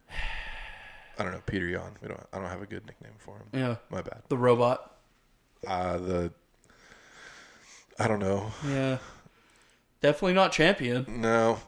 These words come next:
Speaker 1: no, no, no. And, okay, we can just go ahead and go right off the bat. Aljo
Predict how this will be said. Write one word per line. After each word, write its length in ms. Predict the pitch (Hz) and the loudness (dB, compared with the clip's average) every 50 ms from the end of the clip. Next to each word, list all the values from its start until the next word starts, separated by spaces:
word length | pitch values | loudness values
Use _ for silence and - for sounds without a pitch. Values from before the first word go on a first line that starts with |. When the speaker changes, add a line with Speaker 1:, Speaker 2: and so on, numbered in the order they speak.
| - _ | -16 _
Speaker 1:
no, 320 | - 98 101 98 95 98 - - _ _ - | -4 -2 0 2 2 0 -2 -6 _ _ -10
no, 260 | 101 92 90 90 78 - _ _ - | -6 -4 -4 -4 -6 -8 _ _ -10
no. 220 | 98 95 73 - - - - - - - - | -8 -8 -8 -8 -12 -16 -20 -20 -6 8 12
And, 240 | 160 165 180 180 - - | 12 12 12 12 12 12
okay, 400 | 160 156 - 156 117 104 90 - - - - - - - _ _ _ _ _ _ _ _ _ _ _ - 143 113 117 131 | 12 12 12 12 10 10 8 2 -6 -18 -20 -20 -20 -20 _ _ _ _ _ _ _ _ _ _ _ -16 -16 -14 -12 4
we 140 | 131 143 165 | 6 6 8
can 140 | - 170 147 | 8 6 6
just 160 | 147 135 - | 6 6 8
go 120 | 143 139 123 | 10 10 12
ahead 160 | 120 123 113 | 12 10 8
and 100 | 110 107 | 8 6
go 120 | 117 110 | 6 8
right 200 | 107 107 101 101 | 10 10 10 10
off 120 | 101 101 - | 10 8 4
the 80 | 98 | 0
bat. 260 | 92 104 98 98 - | 2 4 4 4 4
Aljo 540 | - 110 110 107 104 117 107 104 101 101 - | 8 8 8 8 8 6 4 4 4 2 0